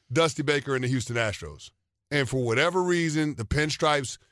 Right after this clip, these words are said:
get shook when they see the Astros in the other dugout. And so I, I just, it's almost like I could have seen this coming before the start of the season. Like, this would be the team that would once again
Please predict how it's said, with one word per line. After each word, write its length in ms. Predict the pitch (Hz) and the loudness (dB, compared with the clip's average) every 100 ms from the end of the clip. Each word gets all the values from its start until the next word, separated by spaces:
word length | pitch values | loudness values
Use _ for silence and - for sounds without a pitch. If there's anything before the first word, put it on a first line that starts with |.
| _ _ 123 | _ _ -4
get 140 | 127 | 0
shook 420 | - 208 180 123 | 2 4 4 2
when 200 | - 127 131 | -6 -4 0
they 120 | 139 | 0
see 120 | 143 | 0
the 120 | 131 | 0
Astros 760 | 131 135 123 131 123 120 120 110 - _ _ - 139 | 2 2 0 0 0 2 -2 -4 -10 _ _ -10 -4
in 120 | 143 131 | 0 2
the 100 | 127 | 4
other 160 | 123 | 2
dugout. 520 | 113 135 135 135 131 127 | 2 2 4 2 2 -2
And 100 | 113 | -4
so 160 | 135 | -2
I, 160 | 123 139 | 0 0
I 140 | 143 147 | -2 -2
just, 320 | 139 120 - _ - - - - _ _ _ _ | -2 -4 -6 _ -16 -12 -14 -16 _ _ _ _
it's 160 | 147 202 | 0 2
almost 260 | 196 185 | 4 4
like 160 | 170 156 | 2 2
I 80 | 151 | 0
could 160 | 147 | -2
have 80 | 131 | -4
seen 240 | - 170 165 | -2 0 0
this 160 | 156 | 0
coming 400 | - 165 165 160 | 0 0 0 -2
before 320 | 143 123 156 | -4 -2 0
the 80 | 143 | 0
start 300 | 131 156 151 | 0 2 2
of 60 | 147 | 0
the 80 | 139 | -2
season. 440 | 160 165 156 139 110 | 0 0 0 -2 0
Like, 200 | 117 107 | -2 0
this 220 | 151 - | -2 -2
would 100 | 139 | 0
be 140 | 147 | 0
the 80 | 139 | 0
team 380 | - 156 139 127 | 0 0 0 0
that 160 | 127 | 0
would 200 | 127 120 | -2 -4
once 220 | 92 160 208 | -2 -2 -2
again 400 | 190 180 143 | 0 2 0